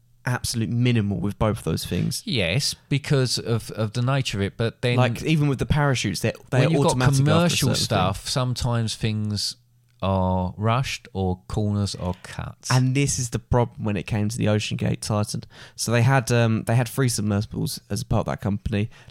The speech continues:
Speaker 1: They had, uh, one, I can't remember the name of it. They had one called, I can't remember the name of that one either.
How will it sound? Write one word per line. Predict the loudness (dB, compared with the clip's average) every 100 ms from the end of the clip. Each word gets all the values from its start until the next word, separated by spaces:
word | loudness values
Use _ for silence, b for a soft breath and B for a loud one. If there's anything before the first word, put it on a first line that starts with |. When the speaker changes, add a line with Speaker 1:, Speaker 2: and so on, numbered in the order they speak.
| -4
Speaker 1:
They |
had, | -2 -4 -10 -10
uh, | -2 0
one, | 2 2 0
I |
can't | 0 0
remember | 0 2 2
the | 2
name | 0
of | 0
it. | 0
They |
had | 0 0 -4
one | -2 0 0
called, | -2 -2 0 0 0 -4 -6 -12 _ _ _ _ _ _ _ _ _ _ _ _ _ _ -4
I |
can't | 0 2
remember | 2 2
the |
name | 2
of | 0
that |
one | 0 -2
either. | 0 -4